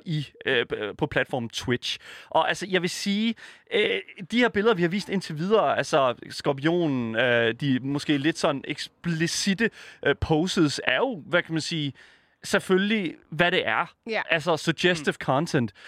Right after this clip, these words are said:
Speaker 2: Ja.
Speaker 1: Men der, hvor jeg føler, at vi bevæger os ud i problematikkerne, det er altså,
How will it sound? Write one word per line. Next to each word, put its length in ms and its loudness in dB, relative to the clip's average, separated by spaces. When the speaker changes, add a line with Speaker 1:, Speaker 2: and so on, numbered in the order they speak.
Speaker 2:
Ja. 80 -10
Speaker 1:
Men 280 2
der, 120 2
hvor 100 2
jeg 120 4
føler, 280 2
at 100 0
vi 60 -6
bevæger 300 2
os 180 0
ud 220 -4
i 60 -8
problematikkerne, 800 0
det 100 4
er 60 4
altså, 380 2